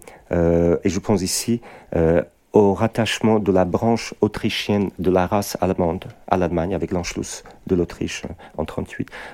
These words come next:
Je pense à l'occupation des Sud-, Sudètes en trente-huit,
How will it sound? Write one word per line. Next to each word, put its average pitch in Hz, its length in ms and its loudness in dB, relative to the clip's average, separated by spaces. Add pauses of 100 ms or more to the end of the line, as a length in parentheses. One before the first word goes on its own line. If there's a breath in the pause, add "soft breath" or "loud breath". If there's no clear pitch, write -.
Je 95 100 0
pense 113 240 2
à 104 40 6
l'occupation 98 460 0
des 98 100 0
Sud-, 104 320 -4
Sudètes 98 460 0 (360 loud breath)
en 95 100 2
trente-huit, - 580 -4